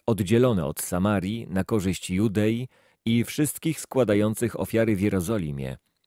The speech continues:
w zamian za królewskie podatki – jakie król przedtem rokrocznie pobierał z tego, co się urodziło na roli i na drzewach. Nadto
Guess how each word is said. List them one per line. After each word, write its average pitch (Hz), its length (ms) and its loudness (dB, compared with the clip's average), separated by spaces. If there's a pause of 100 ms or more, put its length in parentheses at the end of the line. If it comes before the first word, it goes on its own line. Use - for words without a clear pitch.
(180)
w 73 100 -10
zamian 104 420 0
za 98 160 0
królewskie 98 520 -2
podatki – 90 560 -2 (340)
jakie 98 260 2
król 156 320 0
przedtem 123 540 0
rokrocznie 117 680 2
pobierał 87 480 2
z - 140 -8
tego, 110 340 0
co 117 140 0
się 104 160 -2
urodziło 101 520 2
na 85 160 0
roli 104 500 -2
i 113 40 -4
na 120 120 -2
drzewach. 62 580 -10 (880)
Nadto 120 600 2